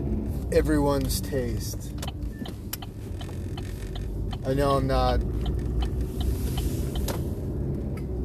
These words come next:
what people want to hear. That's been true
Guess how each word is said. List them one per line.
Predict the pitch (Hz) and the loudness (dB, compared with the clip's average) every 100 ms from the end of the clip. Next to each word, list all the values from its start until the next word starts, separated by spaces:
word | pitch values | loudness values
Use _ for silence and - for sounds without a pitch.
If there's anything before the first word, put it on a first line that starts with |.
| - - - - - - - - | -2 -2 -2 0 0 0 0 2
what | 160 160 | 4 6
people | 170 160 147 151 139 | 6 4 6 6 8
want | 139 143 135 | 8 6 4
to | - | 4
hear. | - 147 139 127 123 - - - - - - - - - - - - - | 4 6 6 6 6 6 6 6 6 6 6 6 6 6 4 2 -2 6
That's | 151 151 | 8 8
been | - 160 135 | 6 6 6
true | - 147 135 131 | 6 8 10 10